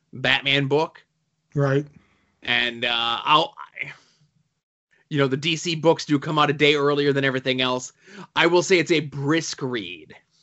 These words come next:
Speaker 2: Oh, okay. Um, and I'm gonna say that our, I guess our shop got swamped with calls about them today.
Speaker 1: Uh, that's, that's what I was, um,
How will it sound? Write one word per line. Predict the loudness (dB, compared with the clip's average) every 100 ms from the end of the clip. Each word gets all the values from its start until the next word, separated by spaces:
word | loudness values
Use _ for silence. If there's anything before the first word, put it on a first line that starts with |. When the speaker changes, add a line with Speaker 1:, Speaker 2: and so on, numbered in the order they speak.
| _ _ _ _ _ _ -2
Speaker 2:
Oh, | 0 2 2 0
okay. | 2 0 0
Um, | 4 6 8 8 4 0 -14 -8 0
and | 6
I'm | 8 8
gonna | 8 6
say | 4 4 6 6 4 0 -18 -2
that | 2 2 2
our, | 4 6 6 4 2
I | 4
guess | 4 4
our | 4
shop | 2 0 0 -2
got | -4 -6 -6
swamped | -6 -2 0 4 4 4 0 -8 -18 -20 _ _ _ -4
with | -4 -2
calls | -4 -2 -4 -4
about | -4 -4 -4
them | -4 -2
today. | -2 -4 -8 -16 _ _ _ _
Speaker 1:
Uh, | 0 0 2
that's, | 4 4 2 -12 -14
that's | -14 0 2 2 0
what | 0
I | 2 0
was, | -2 -6 -4
um, | -4 -4 -6 -10 -14